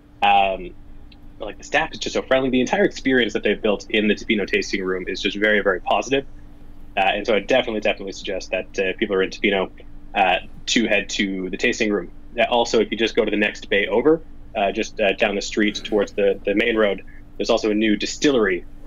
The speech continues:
uh, that's opened up practically next door, if, uh, beer isn't your thing.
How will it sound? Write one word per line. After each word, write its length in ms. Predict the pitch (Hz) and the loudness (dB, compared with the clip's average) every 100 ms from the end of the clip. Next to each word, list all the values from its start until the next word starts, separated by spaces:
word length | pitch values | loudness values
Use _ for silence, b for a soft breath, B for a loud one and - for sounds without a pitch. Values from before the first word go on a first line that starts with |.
| - | -2
uh, 260 | 95 92 - | 0 0 -2
that's 220 | 98 104 | -2 -2
opened 220 | 92 95 | -4 -2
up 120 | 98 | -4
practically 400 | - 107 - 107 | 0 0 0 -4
next 400 | 92 95 - - | -4 -6 -6 -6
door, 280 | - 92 87 - | -2 -2 -2 -6
if, 180 | 98 - | -8 -2
uh, 140 | 95 | -2
beer 180 | 92 101 | 2 0
isn't 160 | 98 104 | 0 -4
your 120 | 104 | 0
thing. 200 | 104 | 0